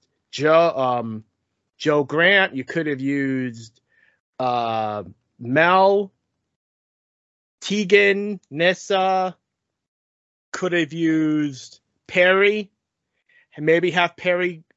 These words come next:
in her natural actor voice and not her wa-,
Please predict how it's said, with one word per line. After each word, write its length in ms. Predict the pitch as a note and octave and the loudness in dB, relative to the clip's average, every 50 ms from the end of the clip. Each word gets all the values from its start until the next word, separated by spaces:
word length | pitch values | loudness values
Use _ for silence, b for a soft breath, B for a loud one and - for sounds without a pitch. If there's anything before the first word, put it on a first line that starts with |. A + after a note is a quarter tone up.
| _ _ _ _ _ _ | _ _ _ _ _ _
in 200 | F3 F3 E3+ D#3 | -4 -2 -2 -2
her 460 | C#3+ E3+ E3+ E3 D#3+ D#3 D#3 D3+ C#3+ - _ _ | -4 -4 -2 -2 -2 -2 -2 -4 -6 -8 _ _
natural 760 | _ - D3 D3 D3+ D3 D#3 D#3 - - F3+ E3+ D#3+ D#3+ D#3+ E3 | _ -12 -8 -4 -2 -2 -2 -4 -6 -6 -6 -4 -4 -4 -4 -4
actor 320 | D#3 D#3 - _ F3 E3 | -4 -6 -4 _ -8 -8
voice 280 | D3+ E3 E3+ F3 E3 - | -4 -4 -4 -4 -4 -6
and 120 | D#3 C#3+ | -8 -6
not 220 | C#3+ D3 D3 D3 C#3+ | -4 -4 -4 -4 -4
her 360 | D3+ D3+ D3+ D3 C#3+ C#3+ C#3+ _ _ _ _ _ _ _ _ _ _ _ _ _ _ | -6 -6 -6 -6 -6 -8 -10 _ _ _ _ _ _ _ _ _ _ _ _ _ _
wa-, 200 | - C3 C#3 - | -6 -6 -6 -8